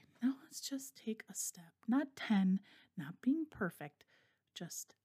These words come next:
a step. And I'm gonna say that a lot. Just a step.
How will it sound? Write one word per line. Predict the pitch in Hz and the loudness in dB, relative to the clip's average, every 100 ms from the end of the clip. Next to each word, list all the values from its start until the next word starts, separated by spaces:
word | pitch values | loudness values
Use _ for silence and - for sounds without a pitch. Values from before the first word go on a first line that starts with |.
| _ _ | _ _
a | |
step. | - - 160 - _ - _ _ - | -10 -4 -4 -6 _ -20 _ _ -6
And | 190 | 0
I'm | 190 | 0
gonna | 175 190 | 0 -4
say | - 175 | -4 -4
that | 175 202 | 0 2
a | |
lot. | 254 285 269 - - - _ _ _ _ _ _ _ _ _ _ _ _ _ _ | 4 4 2 2 -8 -20 _ _ _ _ _ _ _ _ _ _ _ _ _ _
Just | 190 - | -14 -12
a | 202 | -10
step. | - 156 151 _ | -10 -12 -20 _